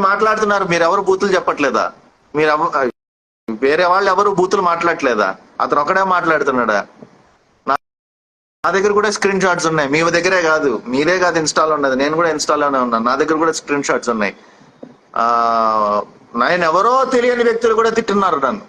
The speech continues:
నేను ఎవరో తెలియని వ్యక్తులు కూడా తిట్టారు, అవన్నీ నేను పట్టించుకోవట్లేదు కదా, నేను, నేను పట్టించుకోను కూడా.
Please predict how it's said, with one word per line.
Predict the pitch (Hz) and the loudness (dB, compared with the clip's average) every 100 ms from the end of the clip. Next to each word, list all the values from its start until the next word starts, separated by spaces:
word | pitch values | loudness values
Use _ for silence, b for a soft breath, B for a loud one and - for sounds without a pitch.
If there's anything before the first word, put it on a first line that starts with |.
| - - - - 131 | -20 -20 -20 -8 -2
నేను | 139 135 | 0 2
ఎవరో | 165 202 196 | 2 0 0
తెలియని | 151 185 190 | 0 0 0
వ్యక్తులు | 180 175 175 | -2 -2 0
కూడా | 185 - | 0 -2
తిట్టారు, | 160 196 202 151 | 0 0 -2 0
అవన్నీ | 185 269 277 | 0 2 0
నేను | 214 | 0
పట్టించుకోవట్లేదు | 190 240 - 254 165 123 110 | -2 -2 0 0 0 0 0
కదా, | 151 185 - - - - - - _ _ - | 0 -2 -6 -20 -20 -20 -20 -20 _ _ -4
నేను, | 165 180 | -2 0
నేను | 196 196 | 0 -2
పట్టించుకోను | - 240 - 214 247 254 196 | -4 -8 -4 0 0 0 0
కూడా. | 123 | -2